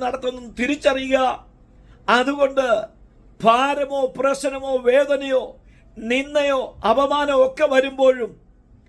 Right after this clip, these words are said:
ദൈവത്തിൻ്റെ പാദാരന്ധങ്ങളിലേക്ക് ഓടിയെത്തുന്ന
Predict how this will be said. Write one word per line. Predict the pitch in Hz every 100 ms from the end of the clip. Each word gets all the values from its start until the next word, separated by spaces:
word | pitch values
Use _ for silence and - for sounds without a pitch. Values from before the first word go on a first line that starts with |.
| _ _ - 226
ദൈവത്തിൻ്റെ | 247 294 285 277 277 269 269
പാദാരന്ധങ്ങളിലേക്ക് | 247 277 262 277 277 277 269 262 262 262 247 240 247
ഓടിയെത്തുന്ന | 277 294 269 262 262 240